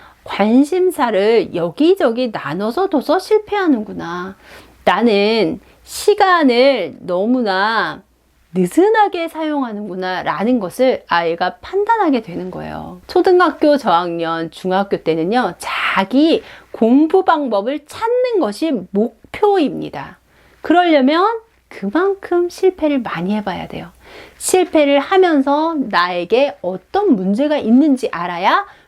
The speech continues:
고쳐나가고요. 나에게 적절한 방법, 그 선을 찾아가는 겁니다. 그것에 도움이 되는 것이 바로 플래너라는 거죠. 계획대로 흘러가지 않아도 괜찮습니다. 그것을 인정하고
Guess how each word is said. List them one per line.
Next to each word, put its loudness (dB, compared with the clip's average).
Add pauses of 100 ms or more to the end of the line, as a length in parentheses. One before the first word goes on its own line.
고쳐나가고요. -2 (360)
나에게 0
적절한 -4
방법, -6 (200)
그 2
선을 0
찾아가는 -4
겁니다. -6 (500)
그것에 2
도움이 2
되는 -4
것이 -4
바로 -2 (220)
플래너라는 -2
거죠. -12 (420)
계획대로 2
흘러가지 2
않아도 -2 (220)
괜찮습니다. -4 (640)
그것을 2
인정하고 0